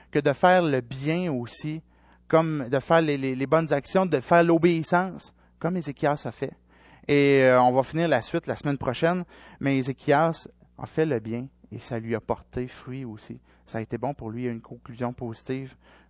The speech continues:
pour sa vie. Et, euh, mais c'est ce qu'on doit appliquer dans notre propre vie aussi. Ou ce qu'on doit voir les épreuves comme quelque chose qui est bon pour nous.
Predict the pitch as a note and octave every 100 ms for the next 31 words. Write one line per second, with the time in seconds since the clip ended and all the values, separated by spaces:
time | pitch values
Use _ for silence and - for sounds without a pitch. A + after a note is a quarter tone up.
0 | - - - G2 F#2 - _ _ _ _
1 | _ - A2 A2 A2 G#2 G2+ G2 C#2+ -
2 | B2+ - B2+ A#2 C3+ C3 - D#3+ A#2 A2
3 | - - C#3+ - G#2 A2 A2 G2+ G#2 A2
4 | - _ _ - - - - C3+ C3+ C3
5 | D3+ D#3+ B2+ B2 - C3 D#3 C#3+ A#2+ _
6 | _ _ _ _ _ - A2 A#2 - G#2+
7 | C3 B2+ - - A2 A2 A2 G#2+ G2+ G2+
8 | G#2+